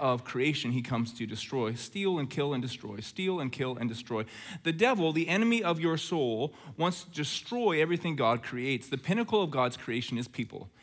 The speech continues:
He comes after people. He, he, he wants to defeat people.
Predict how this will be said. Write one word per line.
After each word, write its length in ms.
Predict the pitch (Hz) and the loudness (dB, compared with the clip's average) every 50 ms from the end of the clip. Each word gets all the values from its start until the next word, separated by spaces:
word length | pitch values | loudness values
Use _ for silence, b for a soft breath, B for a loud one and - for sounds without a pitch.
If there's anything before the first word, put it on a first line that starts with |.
| b b b | b b b
He 160 | - 156 151 | -4 -4 -2
comes 320 | 143 - 160 160 160 143 117 | 0 0 0 0 0 2 2
after 320 | 104 107 - - 110 107 | 0 0 0 -2 -4 -6
people. 360 | 104 - 104 98 - - - - - _ _ _ _ _ _ _ _ _ _ _ _ _ b b b b b b b b b b b b b b b b b b b b b b b b b b b b b - | -6 -6 -10 -10 -10 -14 -18 -20 -20 _ _ _ _ _ _ _ _ _ _ _ _ _ b b b b b b b b b b b b b b b b b b b b b b b b b b b b b -4
He, 140 | 151 143 135 | -2 -2 -2
he, 260 | 117 143 151 151 139 | 0 0 0 0 0
he 200 | 110 - 143 151 | 0 0 0 0
wants 300 | 147 139 151 147 143 - | 2 2 2 0 0 -4
to 420 | - - - 147 143 139 139 135 131 B B B B B B 135 | -6 -4 -2 0 0 0 -2 -4 -6 B B B B B B -6
defeat 380 | 135 135 127 - 196 160 - | -6 -4 -2 -2 -2 -4 -2
people. 320 | - 123 104 - 98 - | -4 -4 -4 -4 -8 -12